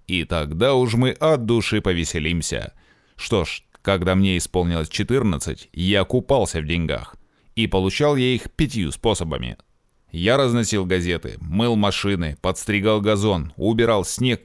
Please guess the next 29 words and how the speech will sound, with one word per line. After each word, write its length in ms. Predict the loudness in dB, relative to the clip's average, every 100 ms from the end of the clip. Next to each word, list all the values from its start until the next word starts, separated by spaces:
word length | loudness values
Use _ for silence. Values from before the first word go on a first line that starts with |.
| -2
и 100 | -2
торговал 600 | 2 0 2 2 4 4
ночью 360 | 2 2 0 0
газировкой 760 | 0 2 2 2 0 0 0
два 360 | -2 -2 0 0
часа, 600 | 0 -2 -2 -4 -8 -10
за 240 | -2 0 2
бакс 280 | 2 -2 -6
в 80 |
час. 440 | -2 -2 -2 -8 -12 _ -2
Я 240 | 2 2
знал, 260 | 2 0 -2
что 320 | -4 -2 0
этой 240 | 0 0
игре 280 | 0 2 2
нужны 340 | 2 2 2 2
были 200 | 2 0
только 460 | 2 0 2 0
мои 280 | 2 2 2
деньги, 580 | 2 0 0 -4 -8 -12 -2
но 200 | 0 2
мне 180 | 2 2
было 220 | 2 0
все 260 | 0 0
равно. 400 | 0 -2 -6 -10 -16 _ _ 0
И 80 |
я 180 | 2 2
сказал 420 | 0 -2 0 0
ей: 280 | -2 -8 -14